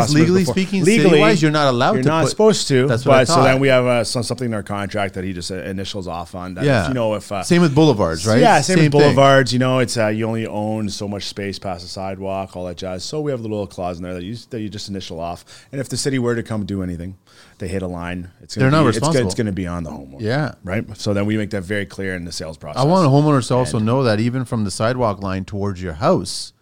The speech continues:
Speaker 1: Yeah.
Speaker 2: that's not your property. That's still
Speaker 1: No.
Speaker 2: city property.
Speaker 1: Yeah, I think it's about, uh, depending on what city you're in,
Speaker 2: Yeah,
Speaker 1: it
Speaker 2: there's
Speaker 1: could
Speaker 2: a
Speaker 1: be
Speaker 2: certain
Speaker 1: four to
Speaker 2: distance.
Speaker 1: eight feet,
Speaker 2: Yes.
Speaker 1: d-, d-, d-, depending.
Speaker 2: But we
Speaker 1: So
Speaker 2: always wanna
Speaker 1: from
Speaker 2: water
Speaker 1: the
Speaker 2: that.
Speaker 1: curb, from the curb, uh, well, from my understanding,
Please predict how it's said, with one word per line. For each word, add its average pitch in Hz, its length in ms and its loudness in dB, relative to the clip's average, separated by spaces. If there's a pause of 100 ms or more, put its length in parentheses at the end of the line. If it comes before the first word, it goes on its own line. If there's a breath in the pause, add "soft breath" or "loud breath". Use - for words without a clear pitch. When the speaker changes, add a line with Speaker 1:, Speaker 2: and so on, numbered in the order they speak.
(240)
Speaker 1:
Yeah. 165 300 2 (180)
Speaker 2:
that's 127 220 0
not 180 140 2
your 143 160 2
property. 92 400 -4
That's 107 200 -2
still 139 180 2
Speaker 1:
No. - 60 0
Speaker 2:
city 151 280 -2
property. - 380 -6
Speaker 1:
Yeah, 185 140 4
I 151 80 4
think 165 140 -4
it's 143 120 0
about, 131 320 2
uh, 135 80 2
depending 139 340 -2
on 143 100 2
what 123 140 0
city 135 360 -2
you're 104 280 0
in, 117 100 2
Speaker 2:
Yeah, 110 220 2
Speaker 1:
it 101 100 -4
Speaker 2:
there's 131 180 4
Speaker 1:
could 127 80 6
Speaker 2:
a 120 40 4
Speaker 1:
be 135 120 4
Speaker 2:
certain 143 240 2
Speaker 1:
four 143 80 6
to 131 80 2
Speaker 2:
distance. 127 120 0 (140)
Speaker 1:
eight - 40 -14
feet, 113 300 -2
Speaker 2:
Yes. 104 420 0
Speaker 1:
d-, 113 120 0
d-, 107 140 0
d-, 101 140 -4
depending. 104 480 -4
Speaker 2:
But 143 100 6
we 147 100 6
Speaker 1:
So 151 80 8
Speaker 2:
always 143 220 4
wanna 131 220 2
Speaker 1:
from 165 120 6
Speaker 2:
water 170 200 6
Speaker 1:
the 117 60 2
Speaker 2:
that. 104 60 2
Speaker 1:
curb, 139 420 6
from 180 160 -4
the 175 80 2
curb, 151 720 4 (200)
uh, 107 160 -2
well, 117 140 2
from 113 220 -4
my 107 200 0
understanding, 95 640 -6